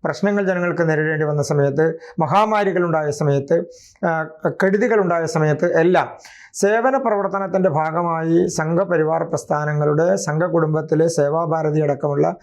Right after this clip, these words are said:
സംഘടനകളുടെ ശക്തമായ സാന്നിധ്യമുണ്ട്. ഇപ്പോൾ വിദ്യാർത്ഥി പ്രക്ഷോഭ രംഗത്ത്, തൊഴിലാളികളുടെ പ്രക്ഷോഭ രംഗത്ത്, തൊഴിലാളികളുടെ അവകാശങ്ങൾ നേടിയെടുക്കുന്നതിൻ്റെ കാര്യത്തിൽ, രാഷ്ട്രീയ രംഗം മാത്രമല്ല, എല്ലാ മേഖലകളിലും അതിൻ്റെ പ്രഭാവം നിറഞ്ഞു നിൽക്കുന്നു എന്നുള്ളതാണ്. ഒരു, അത് ഒരു പ്രധാനപ്പെട്ട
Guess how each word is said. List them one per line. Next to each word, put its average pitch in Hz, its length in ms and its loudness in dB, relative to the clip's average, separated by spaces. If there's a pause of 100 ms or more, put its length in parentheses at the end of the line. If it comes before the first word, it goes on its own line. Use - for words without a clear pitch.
(260)
സംഘടനകളുടെ 160 640 -2 (100)
ശക്തമായ 214 440 -2
സാന്നിധ്യമുണ്ട്. 156 580 -2
ഇപ്പോൾ - 400 -2
വിദ്യാർത്ഥി 208 400 2
പ്രക്ഷോഭ 156 320 -2
രംഗത്ത്, 127 320 -2 (320)
തൊഴിലാളികളുടെ 196 560 2
പ്രക്ഷോഭ 160 280 -2
രംഗത്ത്, 135 420 0
തൊഴിലാളികളുടെ 185 480 2
അവകാശങ്ങൾ 175 520 -2 (300)
നേടിയെടുക്കുന്നതിൻ്റെ 160 680 2
കാര്യത്തിൽ, 131 220 0
രാഷ്ട്രീയ 196 360 2
രംഗം 220 160 0
മാത്രമല്ല, 196 400 0 (500)
എല്ലാ 247 300 2
മേഖലകളിലും 202 640 2
അതിൻ്റെ 175 360 2
പ്രഭാവം 165 520 0
നിറഞ്ഞു 160 400 0
നിൽക്കുന്നു 170 340 0 (160)
എന്നുള്ളതാണ്. 143 360 0 (420)
ഒരു, 214 200 4
അത് 233 160 2 (300)
ഒരു 247 120 2 (240)
പ്രധാനപ്പെട്ട 208 440 0